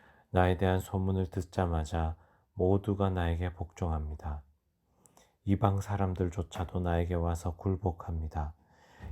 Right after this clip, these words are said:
이방 사람이 사기를 잃고 숨어있던 요새에서 나옵니다.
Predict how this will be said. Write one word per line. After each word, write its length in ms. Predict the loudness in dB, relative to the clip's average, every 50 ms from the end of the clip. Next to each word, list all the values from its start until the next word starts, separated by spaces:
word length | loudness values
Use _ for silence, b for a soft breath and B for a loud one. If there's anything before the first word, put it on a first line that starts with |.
| B
이방 260 | -2 2 4 4 4 4
사람이 380 | 2 0 0 0 0 0 -2
사기를 560 | -4 -4 -4 -4 -4 0 0 0 2 2 0
잃고 580 | 2 0 0 -2 -4 -6 -4 -4 -2 -2 -4 b b b b b b b b b b b
숨어있던 800 | -16 -6 0 2 4 6 6 6 4 2 -2 -4 -2 -2 -2 0
요새에서 540 | -2 -2 -2 -2 -2 -4 -4 -4 -4 -6 -4
나옵니다. 760 | -2 -2 -2 0 0 -2 -2 -4 -4 -4 -4 -6 -6 -6